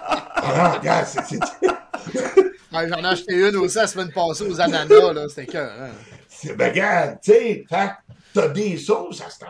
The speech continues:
Speaker 1: qui ont tellement de saveurs, c'est incroyable.
Speaker 2: Hey, tu,
Speaker 1: Hey,
Speaker 2: tu,
Speaker 1: puis,
Speaker 2: oui,
Speaker 1: oui.
Speaker 2: tu...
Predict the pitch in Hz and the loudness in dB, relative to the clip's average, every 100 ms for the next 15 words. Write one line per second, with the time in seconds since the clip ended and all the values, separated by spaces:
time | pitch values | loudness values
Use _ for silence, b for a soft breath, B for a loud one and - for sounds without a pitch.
0 | - _ - - _ - - 139 127 139 | -20 _ -20 -20 _ -10 -8 -8 -10 -14
1 | 180 - - - - 156 170 - - 104 | -14 -14 -16 -16 -16 -12 -12 -12 -16 -20
2 | - - 240 - 226 131 - b b b | -12 -10 -10 -12 -12 -12 -14 b b b
3 | - 190 156 247 214 - - 147 131 139 | -10 -2 2 2 0 -10 -18 -18 -14 -14
4 | - _ 127 170 202 - _ _ - 165 | -16 _ -14 -4 -4 -6 _ _ -14 -14